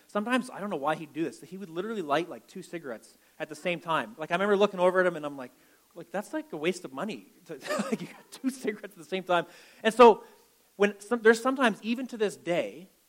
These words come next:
where I'll be walking somewhere, and somebody will light up a cigarette, and that first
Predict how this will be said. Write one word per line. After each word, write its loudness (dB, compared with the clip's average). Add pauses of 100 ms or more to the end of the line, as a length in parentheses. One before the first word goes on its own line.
where -4
I'll 2
be 0 (240)
walking 0
somewhere, -2
and -8
somebody -8
will -2
light 2
up -4
a -18
cigarette, -8
and -12
that -10
first -4